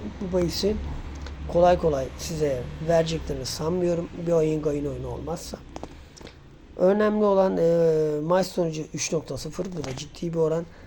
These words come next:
Kırmızı kart var mı arkadaşlar? Bir ona bir bakmanız lazım. Kırmızı kart yok. E, sarı kart fazla var mı? Sarı kart fazla da yok. Sadece bir tane var. Yani bu maçta da sanırım, e, şöyle hafiften de kaydedeyim.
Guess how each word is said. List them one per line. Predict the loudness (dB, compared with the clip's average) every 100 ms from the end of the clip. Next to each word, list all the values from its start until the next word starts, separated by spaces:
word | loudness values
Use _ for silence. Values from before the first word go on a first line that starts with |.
| -12
Kırmızı | 2 4 4 2 2
kart | 2 2 0
var | 0
mı | -2
arkadaşlar? | -6 -8 -12 -10 -12 -12 -18 -20 -20 -20 -8
Bir | -4 0
ona | 4 4 2
bir | -4
bakmanız | -8 -8 -10 -8 -8
lazım. | -8 -6
Kırmızı | -2 -2 -2 -4
kart | -4 -4
yok. | -8 -18 -18 -16 -18 -20 -20 -20 -20 -6 2
E, | 2 2
sarı | 4 8 8
kart | 8 6 6
fazla | 2 2 0 -4
var | -4 -4
mı? | -6 -8 -10
Sarı | 0 4 6
kart | 4 0
fazla | 0 -2 -2
da | -6
yok. | -4 -6 -6
Sadece | -2 0 0 -2
bir | -2
tane | -2 -2 -2 -4
var. | -6 -8 -12 -12 -4
Yani | 2 2 2
bu | 4
maçta | 4 4 2 0
da | -2 -8 -10 -10 -10 -10
sanırım, | -2 2 2 0 -6 -14 -14 -16 -16 -10 -4
e, | -2 -2 -4 -4 -6 -6 -8 -8 -10 -12 -14 -14 -12 -6
şöyle | -4 -2 -2
hafiften | -4 -4 -8 -6 -4 -4
de |
kaydedeyim. | -2 -2 -2 -2